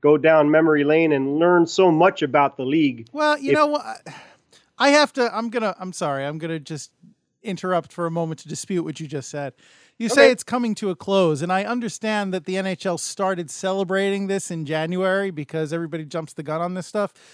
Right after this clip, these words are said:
Speaker 2: but the anniversary was literally a week ago. So, you know, the fact that they're, <laughs> you, th-, you can't say that it's coming to a clo-,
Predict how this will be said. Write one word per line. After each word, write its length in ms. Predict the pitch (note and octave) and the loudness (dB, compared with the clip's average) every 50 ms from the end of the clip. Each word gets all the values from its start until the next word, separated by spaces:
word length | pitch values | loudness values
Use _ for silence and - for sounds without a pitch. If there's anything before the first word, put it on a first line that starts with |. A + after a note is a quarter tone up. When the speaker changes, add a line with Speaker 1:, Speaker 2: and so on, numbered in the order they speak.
| - _ _ _ _ | -20 _ _ _ _
Speaker 2:
but 200 | C4 B3+ B3+ _ | -6 -6 -6 _
the 140 | - D4 D4+ | -4 -2 0
anniversary 640 | D4+ D#4 D4+ C4+ F#3 F#3 A#3 A#3+ - - A#3+ A3+ G#3+ | 0 2 0 0 0 2 0 0 0 -2 -6 -6 -4
was 200 | F#3 F3+ E3+ C#3+ | -4 -4 -6 -6
literally 880 | E3+ F3+ F3+ F#3 G3 A3+ B3 A3+ G#3+ F#3+ E3+ D#3+ D#3 D3 D3+ D3 C#3 C3+ - | -8 -12 -12 -4 0 0 2 2 2 2 2 0 -2 -4 -4 -6 -6 -6 -6
a 60 | F#3 | -8
week 340 | D3+ D3 F3+ F3 E3+ - - | -4 0 0 0 0 -2 -6
ago. 400 | C#3+ A2+ A#2 G#2 F2+ E2 - - _ _ _ | -12 -12 -12 -16 -18 -20 -20 -20 _ _ _
So, 580 | - - A3+ A3 A3 A3 G#3+ G#3 G3+ F#3+ G3 - | -4 0 2 4 6 6 4 4 2 0 -2 -4
you 140 | A#3+ C4 B3 | 0 2 4
know, 160 | G#3+ F3 E3 | 4 4 2
the 100 | E3 G3+ | 0 -4
fact 420 | - - C4 C4 C4 B3 - _ - | -4 -2 0 0 0 0 -4 _ -4
that 280 | A#3 G#3+ G#3+ G3+ F#3 F3 | -2 -2 -2 -4 -6 -8
they're, 460 | F#3+ G3 G3 G3 F#3+ F#3 F3 E3+ D#3 _ _ _ _ _ _ _ _ _ _ _ _ _ - - - _ _ _ _ - | -4 -4 -2 -2 -2 -4 -4 -8 -10 _ _ _ _ _ _ _ _ _ _ _ _ _ -20 -20 -20 _ _ _ _ -6
<laughs> 0 | A#3 - _ _ _ _ - - - D#3+ E3+ - F#3+ C#3+ | -6 -6 _ _ _ _ -14 -14 -14 -14 -20 -20 -14 -10
you, 220 | C4 C4+ B3+ B3 | -8 -8 -8 -8
th-, 200 | G#3+ F#3 C#4 D#4 G3+ _ _ _ | -10 -8 -8 -10 -10 _ _ _
you 140 | B3+ B3 A3 | -8 -8 -6
can't 320 | - C4 C4+ C#4 B3 - | -2 0 0 0 0 -4
say 360 | - - - A3+ A3 A3 G#3+ | -6 -4 -2 0 0 2 0
that 200 | G3+ F#3 G3 F#3+ | 0 0 -2 -2
it's 180 | F3 F3 D#3+ - | -2 -4 -6 -6
coming 300 | - G3 G3+ F#3 F3+ E3+ | -6 -4 -2 -2 -2 -4
to 140 | D3+ E3+ D#3+ | -4 -4 -6
a 60 | D3+ | -6
clo-, 220 | - - - E3+ | -8 -8 -10 -10